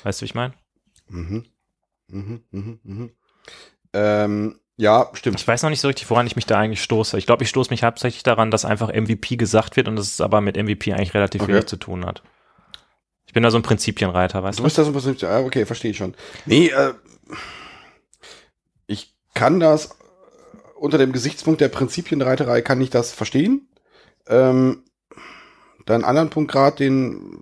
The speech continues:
Speaker 2: weiß ich noch nicht, ob ich den, ähm, ob der jetzt ganz klar ist, also letztendlich
Speaker 1: Mit, der mit dem Polish, meinst du?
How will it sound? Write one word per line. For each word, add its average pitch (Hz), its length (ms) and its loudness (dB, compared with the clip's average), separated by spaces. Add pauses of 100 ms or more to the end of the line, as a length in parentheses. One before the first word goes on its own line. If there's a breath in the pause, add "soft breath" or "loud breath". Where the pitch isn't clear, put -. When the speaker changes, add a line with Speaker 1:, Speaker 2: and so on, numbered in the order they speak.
(140)
Speaker 2:
weiß 156 260 2
ich 175 60 -2
noch 190 60 4
nicht, 185 160 -2
ob 185 100 -6
ich 165 80 -6
den, 160 380 -2 (720)
ähm, 123 600 2 (1200)
ob - 180 -12
der 113 120 6
jetzt 160 260 0
ganz 156 320 -2
klar 131 320 2
ist, 151 320 -4
also 120 460 2 (880)
letztendlich 123 600 -4 (160)
Speaker 1:
Mit, 110 200 0
der 113 80 6
mit 113 120 4
dem 107 80 -2
Polish, 117 320 2
meinst 104 240 -2
du? 123 100 -2